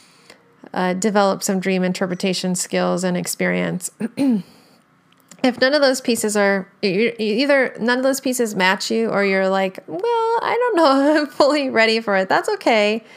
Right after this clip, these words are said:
Then you could, if you're the book kind of person, you could, there are some great books out there about dream work.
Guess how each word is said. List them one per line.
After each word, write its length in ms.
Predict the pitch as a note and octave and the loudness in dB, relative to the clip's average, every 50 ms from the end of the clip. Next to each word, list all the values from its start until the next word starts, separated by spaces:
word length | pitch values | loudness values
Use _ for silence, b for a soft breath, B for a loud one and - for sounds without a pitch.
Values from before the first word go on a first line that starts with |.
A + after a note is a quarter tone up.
| B B B B B B B B B B B B | B B B B B B B B B B B B
Then 320 | - A#3 C4 B3+ C4 C4+ B3 | 0 2 4 4 4 2 0
you 180 | - C#4 D#4+ | 0 0 -2
could, 460 | D#4+ - - E4 D4 D4+ D#4 D#4+ D#4 - | -2 0 0 2 2 4 2 0 -2 -2
if 140 | - C4 - | -4 -2 -2
you're 100 | C4 C4 | 0 0
the 80 | C4+ | 0
book 240 | C4+ A#3 B3+ B3 B3 | 0 0 0 -2 0
kind 160 | - D4+ C4+ | 0 0 0
of 80 | C4 C4 | 0 2
person, 380 | - C4+ B3+ B3+ - C4+ C4+ B3 | 2 0 0 2 0 -2 0 0
you 140 | A#3+ A#3+ | -2 -2
could, 340 | A#3+ - - A3+ A3+ A3 A3+ | -4 -2 0 0 0 2 0
there 140 | A3+ A3 - | 2 2 2
are 120 | - G#3 | 2 2
some 220 | B3 B3+ - A#3+ A#3+ | 2 0 -2 -4 -4
great 380 | A#3 - G#3 G#3 G3+ - - | -2 -2 0 0 0 -2 -2
books 260 | - F#3+ G#3 G3+ - - | -2 -2 -2 -2 -4 0
out 280 | - F#3 F#3+ G3 G3 - | 2 2 2 2 2 0
there 260 | A#3+ B3 B3+ B3+ - - | 0 2 2 0 0 0
about 540 | A#3 A3+ A3 A3 G#3+ A3 A3+ G#3 - - | 0 0 2 2 2 4 2 2 -2 -4
dream 480 | - - G#3+ G#3+ A3 A3 A3+ A3 G3 - | -4 -2 -2 0 0 0 -2 -2 -4 -2
work. 460 | G3+ G#3+ G#3+ A3+ A#3 A#3+ A#3+ - - | 0 0 2 2 0 -2 -4 -8 -18